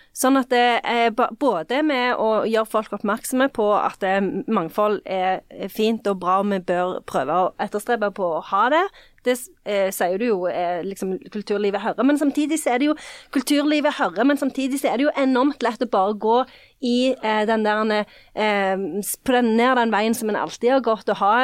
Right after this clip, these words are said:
eh, alt p-, perspektivet fr-, på historien fortelles ut fra, eh, en mannlig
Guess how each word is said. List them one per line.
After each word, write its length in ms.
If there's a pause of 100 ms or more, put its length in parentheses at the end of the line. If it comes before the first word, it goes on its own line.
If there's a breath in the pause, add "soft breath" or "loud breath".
(120)
eh, 480 (220 loud breath)
alt 480 (100)
p-, 220 (100)
perspektivet 960
fr-, 220 (100)
på 140 (100)
historien 640 (100)
fortelles 400
ut 240
fra, 400
eh, 300 (100)
en 160
mannlig 320